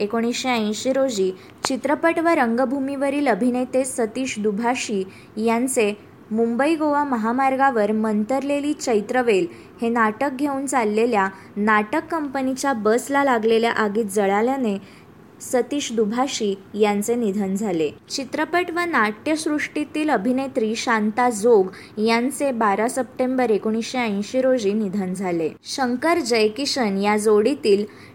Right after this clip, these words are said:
जयकिशन डायाभाई पांचाळ यांचे एकोणीसशे एकाहत्तर रोजी बारा सप्टेंबर या दिवशीच निधन झाले.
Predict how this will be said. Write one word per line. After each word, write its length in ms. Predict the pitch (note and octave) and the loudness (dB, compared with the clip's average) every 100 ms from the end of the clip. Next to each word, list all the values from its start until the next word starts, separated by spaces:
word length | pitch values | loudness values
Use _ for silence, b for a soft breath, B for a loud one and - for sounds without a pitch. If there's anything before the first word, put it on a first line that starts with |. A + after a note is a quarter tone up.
| G#3 | -8
जयकिशन 760 | G3 A3+ A#3 A#3 D4+ E4 D#4 E4 | 0 2 2 0 -4 -2 -2 0
डायाभाई 540 | C#4+ A3 G#3+ A#3+ C4+ C4+ | 2 4 4 2 0 -2
पांचाळ 680 | C4 G#3 G3+ G#3+ C#4 G3+ F#3 B B - | 0 0 2 2 4 4 2 B B -4
यांचे 720 | G#3+ A3+ A#3+ D4 A#3 F#3+ - - | 2 2 2 2 2 2 -2 -2
एकोणीसशे 540 | G#3 A#3 A#3+ B3 C#4 | -2 0 -2 -2 -4
एकाहत्तर 800 | C4 G#3+ G#3+ - C#4+ - D4+ C#4 | 0 0 0 -2 -2 -2 -2 2
रोजी 420 | C#4 C#4+ G3+ G3 - B B - | 2 2 2 0 -2 B B -10
बारा 440 | F3+ G#3 G#3 A#3 | 0 4 4 4
सप्टेंबर 640 | C#4+ C#4 C4 C4 B3+ B3 B3 | 2 -2 -2 -2 0 2 2
या 200 | A#3 G#3+ | 2 2
दिवशीच 560 | G3+ B3+ C4 A3 G3+ - | 2 0 0 -2 -4 -2
निधन 400 | G3 F#3 F#3+ F#3+ | -2 0 -2 0
झाले. 340 | G#3 F3 D#3+ | -2 -2 -2